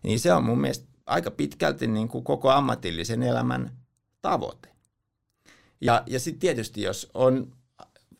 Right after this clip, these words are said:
tyytyy siihen, että no niin, tähän loppu kasvaminen ja näin ja näin, niin sitten ei ehkä tarvii enää. Mut mä uskon, että aivan samalla tavalla kuin aina ennenkin, mä edelleen tarviin jatkuvasti mun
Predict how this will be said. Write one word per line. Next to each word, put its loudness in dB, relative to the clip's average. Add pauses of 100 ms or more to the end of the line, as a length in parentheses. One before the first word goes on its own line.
(160)
tyytyy 0
siihen, -2
että -6
no -2
niin, -4
tähän 0
loppu -4
kasvaminen 0
ja 2
näin 0
ja 0
näin, 0
niin 0
sitten -2
ei 0
ehkä -4
tarvii 0
enää. -2
Mut -8
mä 2
uskon, 0
että -8 (280)
aivan 0
samalla 0
tavalla 0
kuin -4
aina 0
ennenkin, -4
mä -4 (100)
edelleen 0
tarviin -2 (800)
jatkuvasti 2
mun -6